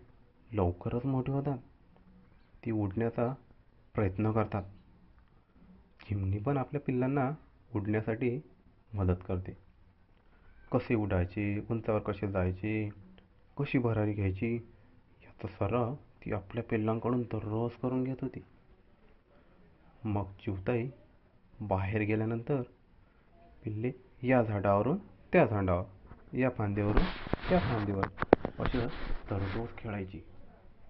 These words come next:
एक दिवस चिमणी खाऊ बनण्यासाठी जंगलात जाते. चिमणी गेल्यानंतर चिमणीचे एक पिलू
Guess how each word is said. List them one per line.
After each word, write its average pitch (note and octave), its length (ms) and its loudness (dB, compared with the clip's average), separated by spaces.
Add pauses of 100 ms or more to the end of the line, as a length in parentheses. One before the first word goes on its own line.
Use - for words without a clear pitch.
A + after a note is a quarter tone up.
(1000)
एक A2 260 -2
दिवस A2+ 220 2
चिमणी A#2 520 -4 (340)
खाऊ - 200 -2
बनण्यासाठी G#2 560 -4 (460)
जंगलात F#2+ 340 0
जाते. F2+ 180 -10 (1500)
चिमणी G#2 340 2
गेल्यानंतर B2 460 -2
चिमणीचे G#2 640 0
एक A2+ 160 -6
पिलू C#3 280 0